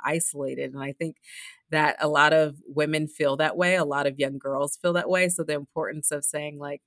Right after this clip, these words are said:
"No." So working with, um, you know, Viz and, you know, the work that they're doing with young girls and just saying, like, "We need to make this a priority and, um, and really support."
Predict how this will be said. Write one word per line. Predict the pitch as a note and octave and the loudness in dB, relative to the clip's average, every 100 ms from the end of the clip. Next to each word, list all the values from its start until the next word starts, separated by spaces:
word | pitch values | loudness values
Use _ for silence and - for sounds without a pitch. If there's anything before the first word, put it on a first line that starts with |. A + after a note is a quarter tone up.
| E3+ | -6
"No." | G#3+ A3 C#3 | -4 -2 -2
So | C3 - C#3+ C#3 - - | -2 -2 -2 -4 -12 -14
working | - C#3+ E3 E3 | -8 -6 -2 0
with, | D#3+ - | 0 -2
um, | D#3 D#3 D3 D3 - - - _ _ | -2 -2 -4 -10 -10 -8 -8 _ _
you | E3 | -4
know, | D3+ C#3 C#3 - | -2 -2 -2 -4
Viz | D#3 A3 G3 D3+ C#3 C3+ | 4 6 8 6 2 0
and, | C#3 C#3 C3+ - | 0 0 -4 -8
you | D#3+ | -4
know, | D3+ C3+ | 0 0
the | C3+ C#3+ | 0 0
work | D3+ - | -2 -4
that | D3+ | 0
they're | F3+ F#3 | 4 4
doing | E3+ D#3 D3 | 4 2 0
with | C#3+ C#3+ | -4 -2
young | D3 C#3 | -4 -4
girls | C#3 C#3+ C#3+ C#3 C#3 C3+ | -4 -2 0 0 -2 -2
and | C#3 C#3 | -4 -4
just | C#3 D#3 - | -4 -2 0
saying, | D#3 D#3 | 2 0
like, | C#3 C3 | -2 -6
"We | C#3+ E3 | -4 -2
need | G#3 A3 | 0 0
to | |
make | G3+ F3+ F3+ | 2 2 2
this | E3+ D#3+ - | 0 0 -4
a | |
priority | D#3 D3+ C#3+ C#3+ D3+ D3 C#3+ C#3 C#3 | -8 -6 -2 0 0 -2 -4 -8 -10
and, | C#3 C#3 C#3 C#3 - | -10 -10 -10 -14 -8
um, | C#3 C#3 C3 C#3 - | -8 -8 -12 -16 -14
and | - D3+ D3 D3+ | -8 -6 -8 -6
really | D#3+ E3 | -4 -2
support." | - E3+ B3 A#3+ | -2 -4 -4 -6